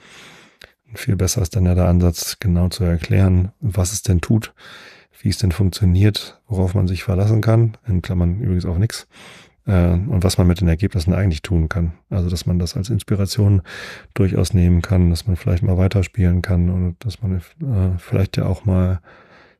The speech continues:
äh, gemeinsam als Klasse mit dem Prompt Engineering sich beschäftigt und überlegt, was sind denn gute Prompts, wie, wie arbeite ich denn mit den Ergebnissen? Das ist schon alles ganz spannend, aber, ähm, ich glaube, dass es nur die,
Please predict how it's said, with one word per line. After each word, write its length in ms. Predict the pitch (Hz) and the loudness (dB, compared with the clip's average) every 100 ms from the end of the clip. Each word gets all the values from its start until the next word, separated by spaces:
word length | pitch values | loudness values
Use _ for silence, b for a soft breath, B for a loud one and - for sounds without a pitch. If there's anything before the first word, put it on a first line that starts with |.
| _ | _
äh, 420 | 180 101 87 87 92 | -2 2 4 2 2
gemeinsam 580 | - 85 107 110 87 87 | 2 4 4 4 4 2
als 260 | - - | -2 -6
Klasse 720 | - 92 - 92 90 92 90 - _ _ | -4 -4 -2 0 0 0 -4 -6 _ _
mit 160 | 107 98 | -8 -4
dem 300 | 95 92 92 | -2 -2 -4
Prompt 280 | - 107 104 | -2 0 0
Engineering 560 | 104 92 98 95 92 92 | -2 0 2 4 4 2
sich 380 | 101 - - - | -2 -6 -12 -6
beschäftigt 580 | 101 - - - 87 | -2 0 0 0 -2
und 60 | 101 | -2
überlegt, 420 | 98 95 95 - | -2 -2 -2 -4
was 80 | 110 | -6
sind 160 | 117 - | -4 0
denn 220 | 101 87 B B B B - | 0 0 B B B B -6
gute 220 | - 101 | -2 -2
Prompts, 440 | 98 - 90 87 - | -2 2 2 2 2
wie, 200 | 92 85 92 117 147 - | 2 4 2 -2 -6 -8
wie 340 | 123 120 107 - | -10 -8 -6 -2
arbeite 320 | 95 104 95 | 2 2 0
ich 60 | |
denn 140 | - 90 | 0 0
mit 140 | 87 | 0
den 80 | 95 | -2
Ergebnissen? 600 | 92 95 - 95 - 85 _ B B B B B | -4 -4 -4 -4 -4 -6 _ B B B B B
Das 100 | - | -10
ist 40 | |
schon 220 | - 127 127 | -6 0 2
alles 200 | 120 - | 2 2
ganz 220 | 117 107 | 0 0
spannend, 600 | - - 92 82 87 101 | -2 0 2 4 2 -2
aber, 400 | 90 87 87 85 80 B _ _ _ _ _ | -2 2 2 2 -2 B _ _ _ _ _
ähm, 400 | 175 92 85 82 - | -4 -2 0 -2 -6
ich 60 | - | -6
glaube, 280 | 92 85 | -4 -2
dass 140 | 85 85 | -4 -6
es 160 | 85 | -6
nur 100 | 101 | -4
die, 180 | 85 85 | -4 -4